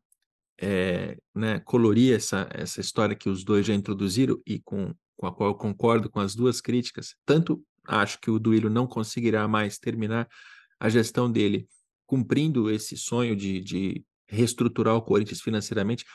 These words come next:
Pagar a dívida inteira não pagaria de jeito nenhum, mas, assim, pelo menos dá, dá bons passos em direção a isso. Não, não acho que vai conseguir, e quem vai ouvir a gente vai, vai entender por quê. Quanto sabemos da, do potencial dos clubes de São Paulo de gerar mais receita, de, de,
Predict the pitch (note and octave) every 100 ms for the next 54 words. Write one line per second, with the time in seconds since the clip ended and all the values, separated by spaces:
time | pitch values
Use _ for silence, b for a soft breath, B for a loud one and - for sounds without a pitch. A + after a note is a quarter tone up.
0 | b - A3 G#3 F3+ E3+ C#3 A#2 C3+ F#3+
1 | A2+ - C3+ C3 C3 A#2+ B2 A#2+ G#2+ A#2
2 | A#2 B2 F#2 F#2+ G2+ A2 - F2+ C#3 D#3
3 | D#3+ F3 C3+ C#3+ C#3+ B B B B -
4 | B2 A#2 G#2+ D#3 C#3 - B2 A#2 A2+ G2+
5 | G#2+ A2 G#2 F#2+ A#2 G#2 G2 A#2+ B2 -
6 | b b b b _ - A#2+ A#2 A#2+ G#2+
7 | G#2+ - G#2+ G2 G#2+ - G#2 C#3 C3+ -
8 | - - A#2 A2 G#2 G#2+ G2 G2+ - G#2+
9 | G2 - G#2+ G2 G#2 F#2 - - C3 C#3
10 | b b b _ B _ C#3+ D3+ D3 G3+
11 | - - - B2 A2+ C#3+ D3 D#3+ C#3 C3+
12 | C3 C3 C#3 C3 C3+ B2+ B2 A2+ - A#2+
13 | A#2+ A2+ A2+ A2+ A#2 A2+ A2 G#2 B2+ A2
14 | G#2 G#2+ G#2+ A2+ G#2+ - D#3+ D3+ A2+ A2
15 | G#2+ - B2